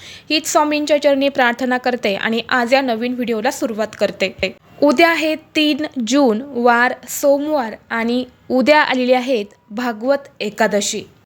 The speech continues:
आज रविवार आहे दोन जून आणि आज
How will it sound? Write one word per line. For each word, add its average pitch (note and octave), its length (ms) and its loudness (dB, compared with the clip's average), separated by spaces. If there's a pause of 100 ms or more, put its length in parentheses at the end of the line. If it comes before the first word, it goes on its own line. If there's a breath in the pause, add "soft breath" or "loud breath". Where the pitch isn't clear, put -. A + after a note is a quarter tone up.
(200 loud breath)
आज D#4 200 4 (280)
रविवार D4+ 420 2
आहे C4 340 -2 (400)
दोन C#4 380 2
जून B3 280 -2 (160)
आणि A3+ 320 0 (120)
आज B3 320 0